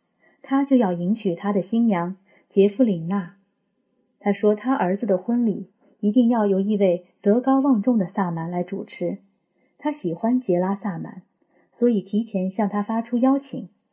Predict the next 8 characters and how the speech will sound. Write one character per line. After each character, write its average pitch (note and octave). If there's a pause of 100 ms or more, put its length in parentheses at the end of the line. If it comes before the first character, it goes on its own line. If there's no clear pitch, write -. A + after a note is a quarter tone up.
(140)
请 E3+
他 G3
答 A3+
应。 F#3 (1120)
我 G#3
还 G#3
记 G#3
得 F#3+